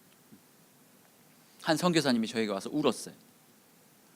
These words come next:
자기가 사십 년 동안 무슬림 지역에서 겨우 사람들과 관계 맺고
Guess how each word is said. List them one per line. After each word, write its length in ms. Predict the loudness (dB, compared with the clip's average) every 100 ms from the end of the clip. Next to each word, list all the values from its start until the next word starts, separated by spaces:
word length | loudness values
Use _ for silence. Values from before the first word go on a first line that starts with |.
| _ _ _ _ _ _ _ _ _ _ _ _ _ _ _ _ _ -20 -4
자기가 360 | 4 6 10 10
사십 400 | 10 6 6 8
년 220 | 10 8
동안 360 | 6 4 4 0 -18 -20 -20 _ -20 _ _ _ -20 -20 4
무슬림 480 | 8 10 12 12
지역에서 500 | 10 2 -2 -4 -6 -8 -18 -20 -20 -20 -20 8
겨우 300 | 12 12 12
사람들과 480 | 12 6 8 8 8
관계 300 | 6 6 6
맺고 440 | 6 2 0 -2